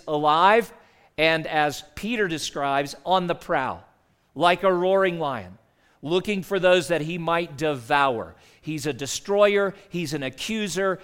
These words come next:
he's a slanderer, he's a blasphemer, he is the wicked one. And we're gonna touch on that a little later. Now, that's kind of the foundation underneath this warning,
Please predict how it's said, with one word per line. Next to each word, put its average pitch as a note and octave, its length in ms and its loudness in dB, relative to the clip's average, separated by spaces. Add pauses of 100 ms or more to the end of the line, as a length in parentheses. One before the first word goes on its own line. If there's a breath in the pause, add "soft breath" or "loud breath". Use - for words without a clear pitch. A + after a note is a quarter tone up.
(120)
he's D#3+ 240 -4
a D3 80 0
slanderer, F#3+ 840 0 (140 loud breath)
he's E3 180 -4
a D#3 60 2
blasphemer, F3 1000 0 (220 loud breath)
he F#3 400 -4
is E3 460 2 (360 soft breath)
the D3+ 140 -2
wicked D#3 320 -2
one. G2+ 320 -8 (500)
And C3+ 140 -8
we're D3+ 80 -6
gonna D#3+ 180 -4
touch E3+ 300 -4
on D3+ 100 -8
that C3 160 -4
a C3+ 60 -6
little C3 240 -6
later. B2+ 320 -8 (1120 soft breath)
Now, D3 420 -2 (540)
that's E3 360 2
kind G#3+ 240 2
of E3+ 40 4
the D3+ 100 -2
foundation E3+ 760 -2
underneath D3+ 760 -6 (260 soft breath)
this D#3 260 -6
warning, D3+ 520 -2